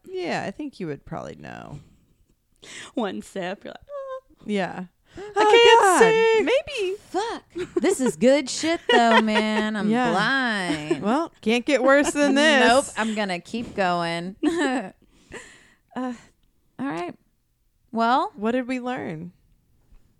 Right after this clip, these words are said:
Speaker 3: we learned
Speaker 1: Kids are fucked.
Speaker 3: kids are fucked up. And, uh,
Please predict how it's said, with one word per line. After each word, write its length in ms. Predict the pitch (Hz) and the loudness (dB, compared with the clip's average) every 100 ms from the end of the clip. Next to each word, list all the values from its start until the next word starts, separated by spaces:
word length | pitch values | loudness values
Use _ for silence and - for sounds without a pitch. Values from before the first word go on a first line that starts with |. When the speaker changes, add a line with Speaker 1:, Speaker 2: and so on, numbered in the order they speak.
| _ _ | _ _
Speaker 3:
we 140 | 208 220 | -8 -4
learned 420 | 220 226 226 214 _ _ _ _ _ _ _ _ _ | -2 -2 -4 -8 _ _ _ _ _ _ _ _ _
Speaker 1:
Kids 320 | - 226 202 | -2 -2 0
are 120 | 285 | 0
fucked. 600 | - - 190 247 - - | -2 -4 -6 -4 -6 -10
Speaker 3:
kids 320 | - 220 190 202 | -6 -4 -4 -2
are 120 | 185 | -2
fucked 600 | - - 185 190 202 - _ - | -4 -4 0 0 -2 -8 _ -10
up. 680 | 139 170 185 185 185 185 _ _ _ _ _ _ - | -4 0 2 2 2 0 _ _ _ _ _ _ -10
And, 720 | 180 180 175 170 165 165 175 180 - | -6 -4 -4 -4 -6 -10 -14 -16 -12
uh, 680 | 143 165 165 156 156 151 | -6 -4 -4 -4 -4 -6